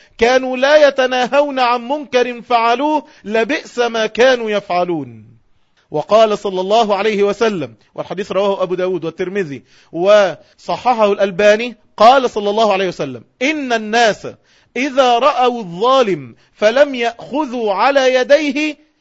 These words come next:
أوشك أن يعمهم الله بعقاب منه".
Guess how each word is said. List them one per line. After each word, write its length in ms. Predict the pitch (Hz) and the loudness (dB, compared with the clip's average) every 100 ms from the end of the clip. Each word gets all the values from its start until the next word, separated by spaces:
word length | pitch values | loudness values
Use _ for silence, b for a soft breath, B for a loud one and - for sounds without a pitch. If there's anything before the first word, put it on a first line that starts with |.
| _ | _
أوشك 720 | 233 294 285 202 160 - 131 - | 0 0 -2 -6 -10 -10 -14 0
أن 220 | 233 294 | 2 2
يعمهم 800 | 254 208 190 208 202 254 277 240 | 0 -6 -4 -4 -6 -6 -6 -6
الله 600 | 214 208 208 277 302 262 | -10 -8 -4 0 0 -2
بعقاب 680 | 233 233 214 220 247 311 302 | -4 -4 -4 -2 2 2 2
منه". 680 | 269 233 247 320 240 151 117 | -2 -6 -6 -4 -6 -8 -10